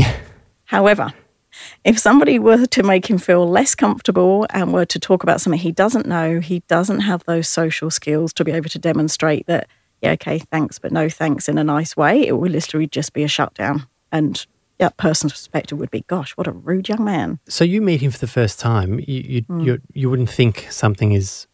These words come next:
Speaker 1: amiss here.
Speaker 2: Absolutely not.
Speaker 1: So he,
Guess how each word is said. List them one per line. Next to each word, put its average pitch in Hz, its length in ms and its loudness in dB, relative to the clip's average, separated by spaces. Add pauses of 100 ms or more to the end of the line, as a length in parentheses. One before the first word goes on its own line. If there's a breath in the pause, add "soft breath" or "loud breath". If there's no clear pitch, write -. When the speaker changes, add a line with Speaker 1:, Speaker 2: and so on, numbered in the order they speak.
Speaker 1:
amiss 101 300 0
here. 104 440 -6 (440 soft breath)
Speaker 2:
Absolutely 165 480 -10
not. - 200 -6 (120)
Speaker 1:
So 151 160 0
he, 147 180 0